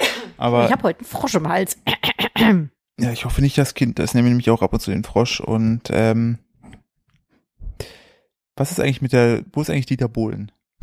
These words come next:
Speaker 1: Um das heute mal diese Trash-Geschichte mal irgendwann
Speaker 2: Machen wir heute die
Speaker 1: abzuschließen.
Speaker 2: große Trash-T V-Folge?
Speaker 1: Nee, nur, nur am Anfang.
Speaker 2: Ich weiß es nicht. Es läuft gerade im Hintergrund, äh, die neue Staffel D S D S.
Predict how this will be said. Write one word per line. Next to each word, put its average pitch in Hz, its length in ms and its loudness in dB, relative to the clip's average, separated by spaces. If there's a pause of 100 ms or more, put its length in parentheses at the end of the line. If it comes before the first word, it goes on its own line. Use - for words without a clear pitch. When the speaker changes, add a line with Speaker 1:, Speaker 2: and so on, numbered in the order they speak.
(140)
Speaker 1:
Um - 80 4
das - 160 2
heute 127 160 2
mal 117 100 0
diese 110 160 -2
Trash-Geschichte - 640 -4
mal 107 100 -8
irgendwann 107 260 -4
Speaker 2:
Machen 220 160 6
wir 220 60 6
heute 220 160 4
die 202 120 0
Speaker 1:
abzuschließen. - 20 0
Speaker 2:
große 214 240 -2
Trash-T 208 500 -2
V-Folge? 170 260 2 (100)
Speaker 1:
Nee, 190 60 4
nur, - 20 2
nur 262 200 -2
am 214 80 0
Anfang. 117 400 -4 (920)
Speaker 2:
Ich 196 80 -4
weiß 285 180 4
es 214 60 -4
nicht. 196 300 -2
Es - 160 -8
läuft 233 220 2
gerade 214 220 0
im 226 60 2
Hintergrund, 226 480 2
äh, 202 340 2
die 202 120 -4
neue 208 220 0
Staffel 208 280 -4
D 175 160 -2
S 165 120 -4
D 196 200 2
S. 190 320 -2